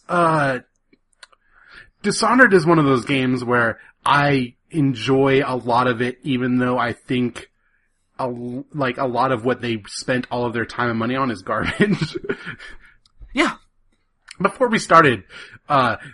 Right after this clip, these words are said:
Speaker 1: the hilarious thing that I discovered as I went through the Wikipedia page is that this game has the most stacked vocal
Speaker 2: <laughs>
Speaker 1: cast.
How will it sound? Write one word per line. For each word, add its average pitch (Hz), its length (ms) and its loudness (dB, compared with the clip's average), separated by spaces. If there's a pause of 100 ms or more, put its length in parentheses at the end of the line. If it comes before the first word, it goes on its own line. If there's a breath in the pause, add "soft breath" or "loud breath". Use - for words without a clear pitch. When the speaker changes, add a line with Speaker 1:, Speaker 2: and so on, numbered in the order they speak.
Speaker 1:
the 180 100 4
hilarious 160 500 2
thing 123 180 -2
that 117 120 -2
I 113 80 2
discovered 110 460 -2
as 113 180 0
I 120 100 2
went 113 220 -4
through 120 100 -4
the 113 80 -4
Wikipedia 117 560 -4
page 110 380 -6
is 127 180 -10
that - 180 -4 (260 loud breath)
this 180 260 0 (160)
game 185 320 4
has 180 240 4
the 160 80 -4
most 165 300 4
stacked - 480 0
vocal 214 500 4
Speaker 2:
<laughs> - 0 -
Speaker 1:
cast. 190 760 6